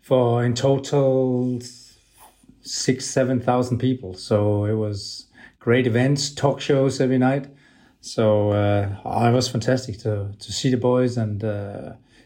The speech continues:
yeah, and also hear all the people that came, uh,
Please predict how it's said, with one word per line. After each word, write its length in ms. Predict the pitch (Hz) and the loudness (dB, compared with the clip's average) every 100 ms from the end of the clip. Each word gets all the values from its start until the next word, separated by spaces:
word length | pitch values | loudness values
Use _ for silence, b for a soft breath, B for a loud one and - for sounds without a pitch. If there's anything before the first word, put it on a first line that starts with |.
| b | b
yeah, 260 | - 110 98 | -2 0 0
and 100 | 98 | -2
also 300 | 104 107 107 | 0 0 0
hear 500 | 98 110 110 104 98 b b b b b b b | 2 2 4 2 -2 b b b b b b b
all 200 | 107 110 | 0 2
the 100 | 107 | 2
people 360 | 104 127 110 104 | 0 2 2 2
that 200 | 104 - | -2 0
came, 400 | 113 113 113 110 | 2 4 2 0
uh, 520 | 104 101 98 104 | -2 -4 -6 -10